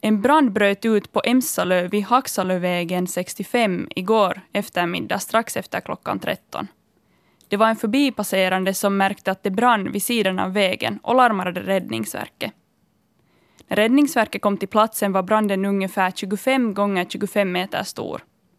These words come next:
Enligt jourhavande brandmästare var det tur att den förbipasserande såg branden i ett så tidigt skede,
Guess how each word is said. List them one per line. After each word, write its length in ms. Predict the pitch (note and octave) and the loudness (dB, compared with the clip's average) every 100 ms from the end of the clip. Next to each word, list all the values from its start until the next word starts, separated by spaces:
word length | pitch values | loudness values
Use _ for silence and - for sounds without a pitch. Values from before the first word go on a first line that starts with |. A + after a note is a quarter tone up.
| _ _ _ _ _ _ - | _ _ _ _ _ _ -2
Enligt 320 | G#3 G3+ - | -2 0 0
jourhavande 480 | C#4 C4+ A#3 G#3+ F#3+ | 2 4 4 2 2
brandmästare 640 | A3 A3+ F#3+ F#3+ F#3+ F#3+ | 2 2 0 -2 -2 0
var 120 | F#3+ | 0
det 80 | G3 | -2
tur 320 | - C4 A#3 | -2 0 2
att 120 | F#3+ | 2
den 140 | F#3+ F#3+ | 0 -4
förbipasserande 1000 | G3+ G3+ A#3+ G3+ G3 - F3+ F3+ F3+ F#3+ | -2 0 0 -2 -4 0 0 0 -2 -2
såg 320 | B3+ B3+ G3+ | 0 0 2
branden 520 | G#3+ G3+ F3+ F3+ F#3+ | 2 2 0 -2 -4
i 120 | - G3+ | 0 0
ett 160 | G3 | 0
så 80 | A#3+ | -4
tidigt 400 | - G#3+ F#3+ F3 | -2 -2 -2 -4
skede, 460 | - F#3 - - | -2 -2 0 -4